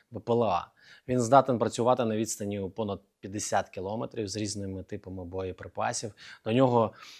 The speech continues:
передали і усе необхідне: систему управління, ретранслятори, антени, акумулятори та інше спорядження. Також передали десять генераторів нацгвардійцям,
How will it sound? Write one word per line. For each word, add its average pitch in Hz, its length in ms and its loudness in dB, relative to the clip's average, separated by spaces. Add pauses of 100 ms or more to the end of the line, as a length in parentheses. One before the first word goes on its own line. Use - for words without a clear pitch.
(180)
передали 123 560 10
і 117 40 6
усе 117 260 2
необхідне: 120 720 2
систему 110 440 -4
управління, 110 640 0
ретранслятори, 101 720 -2
антени, 101 420 -4
акумулятори 98 640 -4
та 98 100 -12
інше 107 280 -8
спорядження. - 500 -20 (560)
Також 175 300 8
передали 143 460 10
десять 131 420 4
генераторів 120 640 4
нацгвардійцям, 110 840 -4